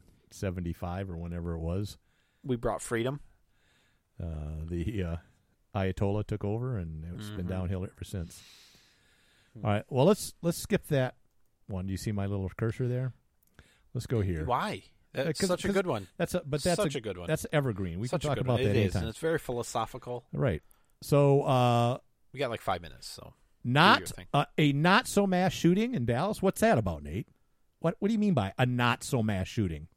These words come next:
Speaker 2: There was not a mass number of people shot in Dallas
Speaker 1: How many people
Speaker 2: recently.
Speaker 1: were shot?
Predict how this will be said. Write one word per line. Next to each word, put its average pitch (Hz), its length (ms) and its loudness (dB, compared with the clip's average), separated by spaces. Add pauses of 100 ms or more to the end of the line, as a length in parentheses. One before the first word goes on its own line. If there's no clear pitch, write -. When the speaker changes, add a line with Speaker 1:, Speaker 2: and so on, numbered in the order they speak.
Speaker 2:
There 123 160 0
was 131 380 -6
not 139 260 0
a 135 60 2
mass 139 320 -4
number 147 200 -4
of 139 120 -8
people 170 280 -4
shot - 340 0 (340)
in 113 140 -8
Dallas 92 540 -4
Speaker 1:
How 135 120 4
many 175 120 6
people 185 220 6
Speaker 2:
recently. 202 40 8
Speaker 1:
were 208 120 8
shot? 240 300 2